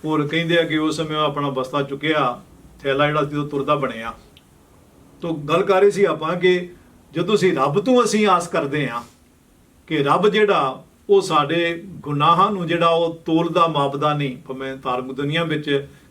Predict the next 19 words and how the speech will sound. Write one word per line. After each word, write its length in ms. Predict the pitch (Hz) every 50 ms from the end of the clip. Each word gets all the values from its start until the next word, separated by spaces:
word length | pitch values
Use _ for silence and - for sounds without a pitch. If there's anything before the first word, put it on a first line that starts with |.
| _ -
ਕਹਿਣਾ 220 | 156 160 170 165
ਸ਼ਬਦ 460 | 160 156 151 147 147 151 156 147 -
ਯੋਗ 200 | 139 156 160 156
ਨਹੀਂ, 300 | 151 156 175 170 143 131 - - _ _ _ _ _ - _ -
ਪਰ 140 | 165 165 156
ਧਰਮ 420 | 151 - 151 139 135 135 175 190
ਦੇ 120 | 190 214 214
ਨਾਂ 260 | 202 180 165 165 165
ਤੇ 340 | 165 170 160 151 147 147 - - _ _ _ - -
ਜੋ 160 | - 175 180
ਕੁਛ 220 | 175 196 175 -
ਪ੍ਰਚਾਰਿਆ 640 | - 156 170 151 139 160 151 147 143 147 165 170 170
ਗਿਆ, 280 | 165 147 156 156 151 151
ਜੋ 140 | 147 156 147
ਰੱਬ 220 | 139 139 139 151
ਦਾ 180 | 156 160 156 151
ਸੁਭਾਅ 380 | 151 - 143 - 117 120 151
ਦੱਸਿਆ 360 | 170 180 160 - 151 143 143
ਗਿਆ 440 | 139 131 135 131 123 127 127 - -